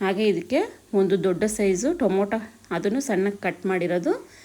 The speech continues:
ಇದರಲ್ಲಿ ಸೇರಿಸಿ ಚೆನ್ನಾಗಿ ಟೊಮೊಟೊ, ಈರುಳ್ಳಿ ಎಲ್ಲ ಸೇರಿಸ್ಕೊಂಡು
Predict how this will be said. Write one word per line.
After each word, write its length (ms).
ಇದರಲ್ಲಿ 380
ಸೇರಿಸಿ 340
ಚೆನ್ನಾಗಿ 460
ಟೊಮೊಟೊ, 420
ಈರುಳ್ಳಿ 340
ಎಲ್ಲ 100
ಸೇರಿಸ್ಕೊಂಡು 480